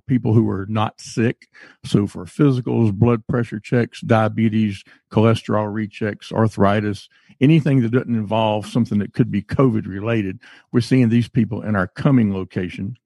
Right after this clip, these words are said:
And we are using our Milton location as essentially a covid clinic. If you've got symptoms that might be covid, we're gonna see you in the Milton office. We're doing rapid testing in the Milton office.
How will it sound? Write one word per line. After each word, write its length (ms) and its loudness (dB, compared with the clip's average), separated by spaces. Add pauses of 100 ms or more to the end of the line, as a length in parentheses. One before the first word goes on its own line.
(560)
And 300 4
we 160 6
are 380 0 (560)
using 380 4
our 80 2
Milton 400 2
location 640 -4
as 340 2 (300)
essentially 460 2
a 80 -2
covid 380 0
clinic. 320 -10 (500)
If 160 -4
you've 180 4
got 240 0
symptoms 460 -2
that 140 -6
might 360 2
be 140 0
covid, 340 0
we're 180 -4
gonna 200 -2
see 160 -4
you 140 4
in 60 4
the 60 2
Milton 300 4
office. 380 -4
We're 100 -8
doing 240 -6
rapid 380 -4
testing 400 0
in 100 4
the 80 2
Milton 240 -2
office. 400 -4